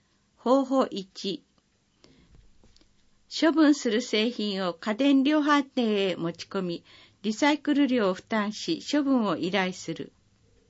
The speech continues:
方法二。郵便局で家電リサイクル券を購入し、市許可業者に処分を依頼する。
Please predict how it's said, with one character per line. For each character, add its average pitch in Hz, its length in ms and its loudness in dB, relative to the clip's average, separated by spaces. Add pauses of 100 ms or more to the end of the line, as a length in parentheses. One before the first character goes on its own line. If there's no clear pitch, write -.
方 254 240 2
法 240 300 -2
二。 214 340 -2 (1400)
郵 262 180 4
便 311 200 6
局 262 320 -2
で 185 140 0
家 226 180 -4
電 262 200 4
リ 285 140 6
サ 294 200 0
イ 294 60 0
ク 277 140 -4
ル 262 120 -2
券 214 340 -2
を 165 60 -4
購 208 260 -2
入 190 260 -4
し、 - 380 -10 (420)
市 - 460 -4
許 240 140 -4
可 277 160 4
業 294 240 2
者 262 200 -2
に 190 140 -4
処 254 200 -2
分 220 240 -2
を 165 100 -4
依 170 140 -6
頼 185 200 -4
す - 240 -10
る。 143 200 -12